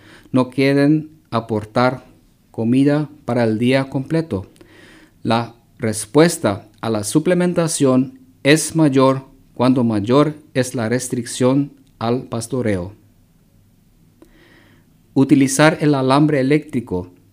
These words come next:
para la, estabilizar y ejecutar con precisión el plan de alimentación en base al forraje verde efectivamente disponible.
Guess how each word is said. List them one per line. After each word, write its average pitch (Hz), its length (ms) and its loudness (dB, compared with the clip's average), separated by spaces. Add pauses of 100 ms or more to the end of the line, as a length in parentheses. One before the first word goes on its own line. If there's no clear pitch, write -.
(500)
para 131 260 0
la, 131 380 -4 (720)
estabilizar 127 960 0
y 135 200 -4
ejecutar 127 800 -2 (880)
con 143 300 4
precisión 139 880 -2 (240)
el 120 160 -2
plan 123 480 -2
de 113 100 -4
alimentación 120 920 -2 (720)
en 113 200 -4
base 123 540 -4 (140)
al 127 120 -4
forraje 131 640 -2
verde 113 440 2 (420)
efectivamente 143 1300 0
disponible. 120 720 -4